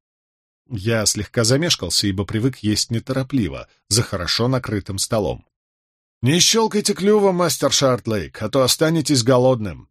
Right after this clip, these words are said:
насмешливо бросил Майкл. После завтрака Воувелл и Джонсон, вне всякого сомнения, им было приказано следить за мной, вывели меня на улицу, и мы отправились в город. На рыночной площади собралось не менее тысячи человек,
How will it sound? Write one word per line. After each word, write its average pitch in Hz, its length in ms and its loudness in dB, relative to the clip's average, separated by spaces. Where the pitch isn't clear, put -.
насмешливо 123 680 0
бросил 98 380 -2
Майкл. 80 440 -8
После 120 300 2
завтрака 156 800 0
Воувелл 117 600 4
и 101 40 0
Джонсон, 170 640 0
вне 135 280 0
всякого 82 340 -4
сомнения, 151 540 2
им 120 220 2
было 98 200 0
приказано 117 580 0
следить 104 520 0
за 78 160 -4
мной, 69 400 -12
вывели 180 420 4
меня 113 220 0
на 110 140 2
улицу, 165 640 0
и - 120 2
мы 185 180 2
отправились 107 600 -4
в 90 80 -8
город. 87 460 -6
На 117 140 2
рыночной 107 420 0
площади 131 580 2
собралось 175 540 2
не 139 100 2
менее 147 320 2
тысячи - 540 -2
человек, 104 680 -4